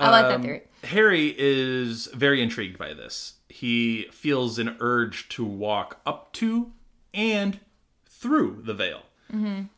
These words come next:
Speaker 2: And he can hear some faint murmuring noises.
Speaker 1: Which
Speaker 2: some
Speaker 1: Luna also hears these voices.
Speaker 2: Yeah, uh, Luna, um, Luna can hear it. Neville and Ginny end up getting entranced by the veil themselves.
Speaker 1: Mm-hmm.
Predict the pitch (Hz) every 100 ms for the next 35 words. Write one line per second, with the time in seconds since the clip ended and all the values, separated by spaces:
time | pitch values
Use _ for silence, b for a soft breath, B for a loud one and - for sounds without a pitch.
0 | _ 131 131 131 123 143 131 135 151 135
1 | 110 - 139 143 123 117 127 127 123 123
2 | 117 117 117 113 117 117 113 113 113 -
3 | - 202 208 214 240 240 202 190 196 175
4 | 175 165 160 160 170 156 165 156 147 160
5 | 156 - - _ b b b 143 147 143
6 | 95 85 - 135 131 131 175 185 165 156
7 | 156 - - 131 120 117 107 101 101 -
8 | 151 202 214 208 156 156 156 127 156 160
9 | 156 123 139 139 127 127 120 131 127 120
10 | 113 127 127 - - 123 113 117 117 117
11 | 98 - 120 120 120 113 - 208 202 180